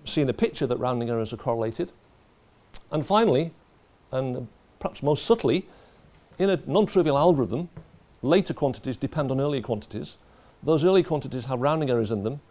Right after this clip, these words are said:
therefore the later rounding errors have some dependence on the earlier rounding errors, which again means they're not totally independent.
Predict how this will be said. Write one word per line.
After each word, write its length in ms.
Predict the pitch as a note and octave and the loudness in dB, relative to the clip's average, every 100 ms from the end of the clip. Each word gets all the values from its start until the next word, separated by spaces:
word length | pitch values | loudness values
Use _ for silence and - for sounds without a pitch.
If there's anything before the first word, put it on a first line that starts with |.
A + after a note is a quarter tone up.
| _ _ - | _ _ -4
therefore 360 | C3+ C#3 C#3 C3 | 0 2 2 2
the 80 | C3 | 4
later 260 | D3+ D3+ | 2 2
rounding 300 | B2+ A#2+ A#2+ | 0 0 0
errors 240 | A2+ A2+ A#2+ | 0 -2 -2
have 180 | A#2+ | -6
some 300 | - E3 D#3 | -4 0 2
dependence 480 | C3+ B2 A2 G#2+ A2 | 0 -2 -4 -4 -6
on 100 | A2+ | -6
the 80 | A2+ | -4
earlier 220 | A#2 G#2+ | -4 -6
rounding 280 | G2 - G#2+ | -6 -6 -8
errors, 280 | G2+ G#2+ - _ - _ _ | -8 -12 -16 _ -20 _ _
which 180 | - B2 | -10 -8
again 280 | A2+ B2 A2 | -4 -2 0
means 180 | A2 G#2+ | -2 -4
they're 120 | A2 | -2
not 240 | A#2 - - | -2 -4 -4
totally 340 | B2 A2+ A2 | -4 -2 -2
independent. 560 | A2 G#2 A2+ G#2 G#2 | -4 -4 -8 -8 -12